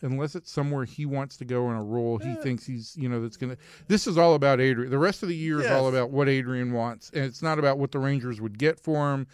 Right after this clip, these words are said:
Speaker 2: Right.
Speaker 1: It's not about, um, clearing out space for a full-time third baseman.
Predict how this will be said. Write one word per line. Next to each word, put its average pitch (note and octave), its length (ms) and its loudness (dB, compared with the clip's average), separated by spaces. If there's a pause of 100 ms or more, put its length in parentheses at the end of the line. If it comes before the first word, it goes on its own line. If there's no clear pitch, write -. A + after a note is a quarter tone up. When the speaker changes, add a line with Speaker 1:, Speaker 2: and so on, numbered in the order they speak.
Speaker 2:
Right. G2+ 280 -2
Speaker 1:
It's C#3 200 -4
not C#3 220 2
about, A#2 480 2
um, A2 420 -2 (420)
clearing D#3 440 4
out B2 260 0
space C#3+ 460 0
for B2 580 -2
a A#2+ 220 -2
full-time C3 560 -2
third A#2 300 -4
baseman. C#3+ 500 -2